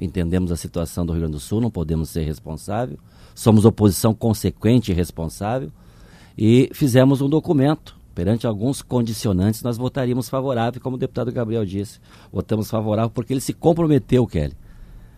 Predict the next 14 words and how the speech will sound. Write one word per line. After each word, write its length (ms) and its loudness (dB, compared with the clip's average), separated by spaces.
que 460 6
no 140 2
prim-, 200 2
nos 260 2
prim-, 260 2
a 60 -12
primeira 360 4
medida 540 4
dele, 380 -2
organizando 680 6
o 60 4
fluxo 400 2
de 100 2
caixa, 520 -4